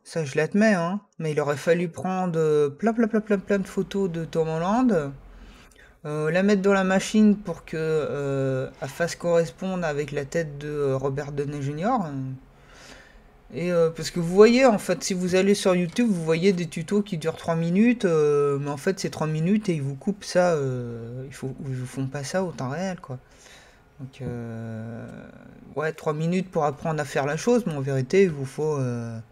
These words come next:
il faut, faut plusieurs heures pour que le machine learning se fasse, quoi. Donc, euh, alors, c'est terminé. Là, je vais le télécharger. Hop. Je le mets à la place et, euh,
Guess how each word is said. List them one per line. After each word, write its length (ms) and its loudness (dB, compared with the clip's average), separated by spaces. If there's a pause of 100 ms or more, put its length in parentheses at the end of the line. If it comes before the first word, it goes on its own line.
(520)
il 80 -6
faut, 160 -8
faut 340 -2
plusieurs 540 -2
heures 260 2
pour 260 -12
que 480 -2
le 140 -4
machine 380 -4
learning 340 -4
se 140 -10
fasse, 260 -10
quoi. 160 -16 (880)
Donc, 240 -16
euh, 80 -14 (1040)
alors, 180 -8
c'est 160 -6
terminé. 540 -2
Là, 120 4
je 100 -2
vais 60 -2
le 80 -6
télécharger. 720 -2
Hop. 180 -2 (1600)
Je 180 -12
le 80 -4
mets 100 -2
à 60 -2
la 140 0
place 520 0
et, 300 -4
euh, 560 -2